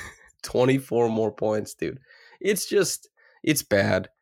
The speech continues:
This is the Raptors Reaction Podcast. I'm your host, Samson Folk, and it is, of course, brought to you by Goldfinger Law. And hey,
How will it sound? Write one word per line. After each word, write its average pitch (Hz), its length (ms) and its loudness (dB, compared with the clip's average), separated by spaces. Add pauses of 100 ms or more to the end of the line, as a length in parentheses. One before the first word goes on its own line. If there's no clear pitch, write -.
(260)
This 131 220 0
is 131 100 2
the 123 60 4
Raptors 98 340 2
Reaction 92 340 0
Podcast. 101 600 0 (440)
I'm 113 200 4
your 107 100 2
host, 113 240 0
Samson 95 320 -2
Folk, 156 500 -2 (600)
and 143 480 4
it 117 100 -2
is, 120 160 -2
of 139 200 -6
course, - 600 0 (160)
brought 139 200 0
to 147 100 -2
you 135 40 0
by 113 220 0
Goldfinger 107 640 -2
Law. 78 240 -4 (100)
And 135 140 -2
hey, 147 260 0